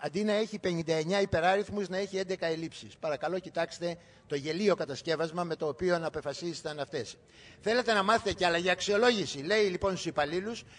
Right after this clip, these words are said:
«Μπέτε στο ίντερνετ και καταγράψτε τα στοιχεία σας». Στο ίντερνετ να μπούμε, χωρίς κωδικό, χωρίς καν κωδικό. Έξερα λοιπόν εγώ, για παράδειγμα, το αφημί το δικό σας, έμπαινα και έγραφα ό,τι ήθελα.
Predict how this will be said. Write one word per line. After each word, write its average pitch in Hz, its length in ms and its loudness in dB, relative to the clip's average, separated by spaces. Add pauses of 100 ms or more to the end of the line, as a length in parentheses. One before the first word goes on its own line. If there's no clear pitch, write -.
(160)
«Μπέτε 240 340 4
στο 196 160 2
ίντερνετ 214 580 2 (320)
και 190 100 -2
καταγράψτε 196 640 2
τα 226 120 2
στοιχεία 190 420 2
σας». - 400 -10 (1000)
Στο - 180 -8
ίντερνετ 202 440 -6
να 185 120 0
μπούμε, 160 440 0
χωρίς 156 360 -4
κωδικό, 180 560 2
χωρίς 196 320 -4
καν 220 240 -2
κωδικό. 180 480 0 (100)
Έξερα 170 360 -2
λοιπόν 156 320 2
εγώ, 151 180 2
για 143 160 4
παράδειγμα, 143 540 4 (260)
το 160 100 4
αφημί 156 360 0
το 151 140 -2
δικό 156 260 0
σας, 233 260 0 (140)
έμπαινα 208 320 4
και 196 120 -2
έγραφα 214 280 4
ό,τι 202 200 2
ήθελα. 113 360 -4